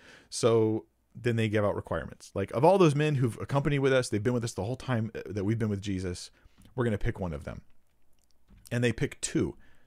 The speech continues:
They put forward two. Joseph, called Barsabbas, who is called, who was also called Justus, and Matthias. It was normal for them to have lots of names <laughs> back then for different reasons. So then they go, "Hey, we're praying," and they ask for God to use a random event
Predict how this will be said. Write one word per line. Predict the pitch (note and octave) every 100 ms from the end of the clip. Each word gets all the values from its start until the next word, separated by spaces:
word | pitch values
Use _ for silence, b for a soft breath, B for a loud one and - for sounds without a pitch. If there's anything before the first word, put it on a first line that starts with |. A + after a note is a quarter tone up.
| b
They | G#2+
put | G#2 -
forward | C3+ A#2 G#2+
two. | - G#2 - -
Joseph, | G#2 A2 D#3 - E2+ -
called | - G2+ F#2
Barsabbas, | F2+ - A#2 G#2+ E2 C3 - B B B B
who | A#2+
is | A#2
called, | - - G2+ F#2+ - _ -
who | -
was | A#2+ G#2
also | G2 A2+ A2+
called | G2+ F#2 E2
Justus, | A2 A#2+ - D#2+ - -
and | - G#2
Matthias. | F#2 - A2+ F2 B1 - -
It | A2+
was | G#2+
normal | A2 G2+
for | -
them | F#2
to | E2+
have | E2+
lots | E2+ D2+ -
of | -
names | D2+ D#2+ E2
<laughs> | -
back | -
then | - G#2 E2+ B B B
for | -
different | F#2+ F#2
reasons. | D#2+ D#2 - b b b b b b b b
So | -
then | D3 E3+
they | F3+
go, | D3 C3+
"Hey, | C3+ G#3 G3
we're | F#3
praying," | D#3 - D3+ D#3 D#3 -
and | A#2 A#2 A2 G#2+ -
they | A#2+
ask | A2+ A2+ - -
for | _ A#2+
God | G2 F#2+ G2+
to | G#2
use | F#2+
a | F#2
random | F2 G2 C#3+ F#3+
event | F#3+ B2 F2+ F2 -